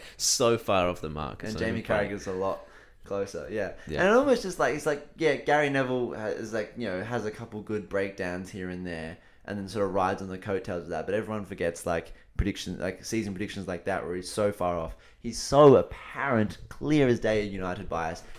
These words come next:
Speaker 2: and the fact that he was an absolutely terrible coach, which brings into question how much he really gets analysing football.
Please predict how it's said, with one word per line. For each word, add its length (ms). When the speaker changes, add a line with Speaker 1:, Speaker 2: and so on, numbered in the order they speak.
Speaker 2:
and 300
the 60
fact 300
that 100
he 200
was 200
an 220
absolutely 460
terrible 500
coach, 400
which 280
brings 220
into 140
question 320
how 220
much 220
he 100
really 420
gets 440
analysing 500
football. 500